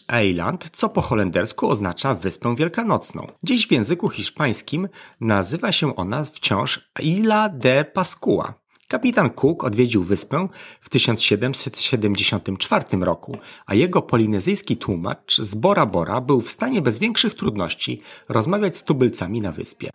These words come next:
Dla Europejczyków Wyspa Wielkanocna była jedynie miejscem, w którym można było zdobyć świeżą wodę i żywność.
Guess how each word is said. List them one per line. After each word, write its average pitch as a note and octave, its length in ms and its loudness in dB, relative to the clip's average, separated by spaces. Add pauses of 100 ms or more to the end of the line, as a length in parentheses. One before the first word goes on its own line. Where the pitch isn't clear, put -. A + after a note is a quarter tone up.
(140)
Dla B2 340 2
Europejczyków A#2+ 1000 2
Wyspa F3+ 420 0
Wielkanocna D#3+ 800 0 (300)
była B2 360 4
jedynie D3 460 2
miejscem, G#2+ 680 2
w - 60 -14
którym B2+ 260 0
można B2+ 320 0
było A2 260 4
zdobyć G#3 420 0
świeżą G#2+ 480 2
wodę G#2 360 2
i E3+ 80 0
żywność. F2+ 680 -2